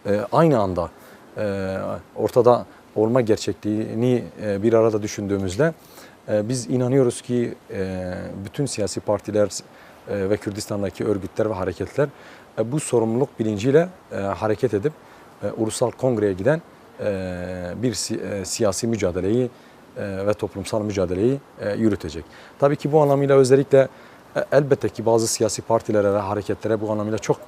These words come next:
ciddi tarihsel, e, roller düşüyor. Belki herkesten, e, daha fazla.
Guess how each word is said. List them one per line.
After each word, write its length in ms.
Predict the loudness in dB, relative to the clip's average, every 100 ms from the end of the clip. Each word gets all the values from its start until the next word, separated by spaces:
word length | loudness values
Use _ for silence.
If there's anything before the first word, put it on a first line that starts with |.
| -12 -8
ciddi 180 | -8
tarihsel, 440 | -4 -2 0 4 2 2 -20 -20 -16 -8
e, 40 | -4 -2 0
roller 340 | 2 6 4 4
düşüyor. 260 | -4 0
Belki 300 | 0 0 -6 -6 -20 -4
herkesten, 500 | -2 -2 -6 -4 -4 -6 -12 -10
e, 40 | -6 -6 -6
daha 160 | -4 -4
fazla. 360 | -2 -6 -8